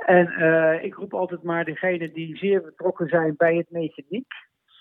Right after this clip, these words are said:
die, eh, die kunnen daarmee toch wel, eh, dominant gaan worden. En, en, en, en, en de kudde erachter is best wel groot.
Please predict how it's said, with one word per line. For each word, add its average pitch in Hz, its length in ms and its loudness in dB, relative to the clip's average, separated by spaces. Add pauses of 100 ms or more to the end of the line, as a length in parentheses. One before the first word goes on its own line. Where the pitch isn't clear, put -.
(640)
die, 175 640 0
eh, 156 640 6
die 151 100 -4
kunnen 165 300 0
daarmee 160 340 4
toch 175 200 -2
wel, 160 640 4
eh, 147 840 -4
dominant 151 460 -2
gaan 139 180 -14
worden. - 280 -14 (1200)
En, 131 440 0
en, 143 200 -4
en, 135 340 -2
en, 143 220 -8
en 147 100 -4
de 135 120 -10
kudde 165 300 8
erachter 135 500 2
is 131 60 -6
best 143 180 2
wel 135 100 0
groot. 147 500 0